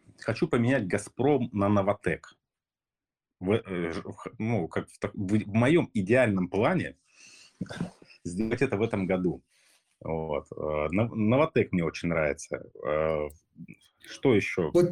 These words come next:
Speaker 1: из интерес-
Speaker 2: да, вот если можно, там пять компаний. Вот "Новатэк", например, еще.
Speaker 1: Норильский никель. Но Норильский
Speaker 2: Да.
Speaker 1: никель я все-таки подожду новую дивидендную стратегию, и вполне возможно, что,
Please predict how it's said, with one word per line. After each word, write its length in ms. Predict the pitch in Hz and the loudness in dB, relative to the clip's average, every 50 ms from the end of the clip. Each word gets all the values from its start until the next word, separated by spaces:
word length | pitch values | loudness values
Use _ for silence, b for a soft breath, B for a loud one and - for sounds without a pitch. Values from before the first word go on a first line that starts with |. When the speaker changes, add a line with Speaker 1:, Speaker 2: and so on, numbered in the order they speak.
| - - - | -2 -6 -10
Speaker 1:
из 160 | - - 135 | -6 -4 -2
интерес- 320 | 147 147 156 160 180 196 160 | -2 0 2 2 2 4 6
Speaker 2:
да, 140 | 170 151 123 | 6 8 8
вот 100 | 123 131 | 8 8
если 180 | 170 165 - 202 | 8 8 8 8
можно, 280 | 226 247 190 160 151 | 8 8 8 8 8
там 180 | 127 131 127 127 | 8 8 8 8
пять 180 | 147 170 151 123 | 8 6 4 6
компаний. 400 | - 135 123 127 120 101 98 101 | 6 6 6 6 6 6 8 6
Вот 100 | 101 98 | 6 6
"Новатэк", 680 | 98 139 139 160 160 156 226 220 208 202 - - - _ _ _ _ | 6 6 6 6 6 6 6 4 4 4 0 -6 -14 _ _ _ _
например, 500 | 131 123 123 127 127 123 120 117 113 117 | 4 4 6 6 6 6 8 6 6 6
еще. 360 | 120 120 - - 165 160 151 135 127 - - _ _ _ _ _ _ _ _ _ _ _ _ _ _ _ B B B B B B B _ | 4 4 4 4 4 4 4 2 0 -4 -12 _ _ _ _ _ _ _ _ _ _ _ _ _ _ _ B B B B B B B _
Speaker 1:
Норильский 460 | 101 107 123 160 185 175 - - 175 | 2 4 6 6 4 4 2 4 6
никель. 440 | 160 151 143 135 135 - 139 156 160 b b b b b b b b b b b _ - | 8 8 8 8 6 4 4 4 2 b b b b b b b b b b b _ 0
Но 360 | 101 110 123 135 135 131 127 | 4 4 6 6 6 6 6
Норильский 360 | 127 127 127 135 131 127 123 | 4 4 4 2 4 6 6
Speaker 2:
Да. 80 | 107 110 | 6 6
Speaker 1:
никель 320 | 139 175 175 - - 123 113 | 4 2 2 2 2 2 2
я 60 | 120 - _ | 2 0 _
все-таки 300 | - 131 - - - 123 | -6 -8 -2 0 0 0
подожду 800 | 120 - 123 110 120 113 110 - 120 143 135 123 110 95 85 80 82 | 2 0 0 0 0 0 0 -2 0 0 2 4 4 2 0 -2 -2
новую 340 | 90 107 120 120 113 107 107 | 0 2 2 4 4 2 2
дивидендную 500 | 101 110 107 110 110 127 113 110 107 101 | 4 2 2 2 2 2 2 4 2 2
стратегию, 880 | - - 110 104 - - 160 185 175 156 143 127 107 98 90 85 85 - | 2 0 0 0 2 2 0 2 2 2 4 4 4 4 2 0 -4 -6
и 280 | - 98 120 131 127 113 | -10 -10 -8 -8 -8 -10
вполне 400 | - - - 104 107 117 117 101 | -8 -4 -2 0 0 0 0 0
возможно, 480 | 101 92 95 107 131 143 123 113 92 | 0 -2 -2 -4 -4 -4 -4 -4 -6
что, 640 | - - - - 95 101 110 104 101 92 80 73 | -8 -10 -8 -4 -2 0 0 0 0 -2 -4 -8